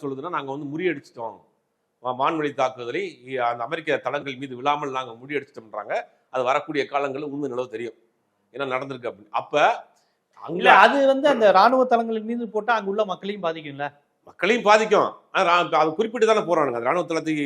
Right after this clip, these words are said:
Speaker 1: நோக்கி தான்
Speaker 2: மக்கள்,
Speaker 1: போறாங்க.
Speaker 2: மக்கள் பகுதியில குடியிருப்பு
Speaker 1: ராணுவ தளத்தை தாக்குறது போது ராணுவ வீரர்கள் எவ்வளவு பேர் பலியாவாங்க, ராணுவ தளவாடங்கள் எவ்வளவு பலியாகும், அவங்களுடைய ஸ்ட்ரென்த்தே போயிருதே.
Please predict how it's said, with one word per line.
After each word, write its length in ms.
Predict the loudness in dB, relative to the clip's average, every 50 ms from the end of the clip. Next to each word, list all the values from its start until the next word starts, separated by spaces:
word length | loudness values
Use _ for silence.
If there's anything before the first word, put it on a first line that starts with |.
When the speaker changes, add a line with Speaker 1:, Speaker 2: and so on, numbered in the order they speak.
| -2 -2
Speaker 1:
நோக்கி 240 | -2 -4 -4 -2
தான் 80 | -2 0
Speaker 2:
மக்கள், 160 | 0 0 0
Speaker 1:
போறாங்க. 160 | -2 -4 -6
Speaker 2:
மக்கள் 200 | -8 -10 -10 -12
பகுதியில 460 | -10 -10 -10 -8 -8 -8 -8 -8 -10 -10
குடியிருப்பு 340 | -10 -6 0 4 6 8
Speaker 1:
ராணுவ 340 | 8 10 8 8 8 6 6
தளத்தை 400 | 6 6 6 6 4 4 2 -2
தாக்குறது 560 | -2 2 2 2 2 2 -2 -4 -2 -4 -4
போது 240 | -4 -2 0 0 2
ராணுவ 340 | 2 4 4 4 4 4 2
வீரர்கள் 360 | 2 2 0 0 2 2 0
எவ்வளவு 200 | 2 0 0 -2 -2
பேர் 160 | -4 -4 -4
பலியாவாங்க, 440 | -2 0 2 2 2 0 -2 -2 0
ராணுவ 320 | 0 0 0 0 0 0 2 4 4 4 4 2 0 -2
தளவாடங்கள் 520 | 0 2 4 4 4 2 0 -2 -4 -4
எவ்வளவு 220 | -4 -4 -4 -6 -6
பலியாகும், 440 | -6 -6 -4 -4 -6 -6 -8 -8 -6 -6
அவங்களுடைய 280 | -6 -6 -8 -12 -8
ஸ்ட்ரென்த்தே 400 | -4 -2 -2 -2 -2 -2 -2 0 2 2
போயிருதே. 320 | 2 2 4 2 0 0